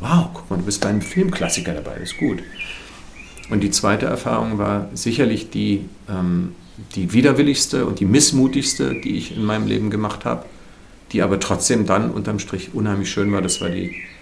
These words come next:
Synchronisation von dem ersten Tom Cruise-Film, den ich gemacht habe, Eyes Wide Shut. Und, ähm, das war,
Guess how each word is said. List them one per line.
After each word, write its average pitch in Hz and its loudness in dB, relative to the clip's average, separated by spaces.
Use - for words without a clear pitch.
Synchronisation 101 0
von 95 -4
dem 90 2
ersten 98 -2
Tom - -2
Cruise-Film, 117 0
den 113 2
ich 107 -2
gemacht 101 -2
habe, 87 -4
Eyes - -4
Wide 85 -2
Shut. 120 -4
Und, 92 2
ähm, 87 4
das - -2
war, 82 0